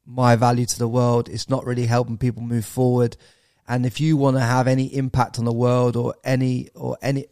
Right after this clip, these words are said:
touch the world in any way, you've gotta turn up as the best version of yourself. You know what I mean? And be, and being a good human is first looking at how you're presenting yourself to the world, because it's never about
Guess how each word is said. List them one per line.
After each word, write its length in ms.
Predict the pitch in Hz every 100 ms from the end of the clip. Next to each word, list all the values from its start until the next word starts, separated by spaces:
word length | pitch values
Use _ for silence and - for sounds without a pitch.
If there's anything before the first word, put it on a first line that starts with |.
| _ _ _ _ _ _ -
touch 260 | 143 135 -
the 60 |
world 180 | 131 127
in 80 | 123
any 220 | 123 135
way, 240 | 131 127 120
you've 360 | 120 123 117
gotta 220 | 131 131
turn 300 | 127 - 123
up 140 | 127 -
as 100 | 113
the 80 | 113
best 260 | 127 -
version 280 | 123 123 110
of 40 |
yourself. 480 | 120 107 127 123 - _ 120
You 60 |
know 80 | 123
what 60 | 123
I 20 |
mean? 160 | 123 - - -
And 220 | - 120 107
be, 220 | 147 -
and 200 | 131 110
being 220 | 147 143
a 40 | 135
good 180 | 135
human 400 | - 131 135 127
is 160 | 123 -
first 580 | - 139 131 123 - - _ _ 120
looking 540 | 131 143 - 131 127 -
at 200 | 117 -
how 260 | - 131
you're 440 | 131 123 123 135 135
presenting 400 | 135 120 117 98
yourself 320 | 113 117 117
to 80 | -
the 60 |
world, 260 | 110 - - - _
because 220 | - 127 120
it's 140 | -
never 280 | 147 143 156
about 480 | 147 147 139 -